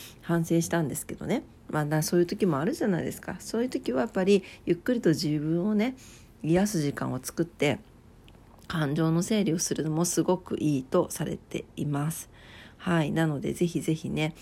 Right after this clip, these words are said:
蟹座の満月ご利用いただいて、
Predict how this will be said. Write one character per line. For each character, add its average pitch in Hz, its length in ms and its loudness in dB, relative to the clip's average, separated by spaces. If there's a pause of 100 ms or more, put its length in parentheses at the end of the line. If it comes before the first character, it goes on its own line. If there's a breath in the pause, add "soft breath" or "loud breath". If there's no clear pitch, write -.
(220 loud breath)
蟹 160 300 0
座 147 160 -2
の 147 160 -2
満 180 260 4
月 - 400 -6 (160)
ご 147 120 -2
利 151 80 0
用 143 160 2
い 147 80 -4
た 165 120 -2
だ 185 160 2
い 175 80 2
て、 170 260 0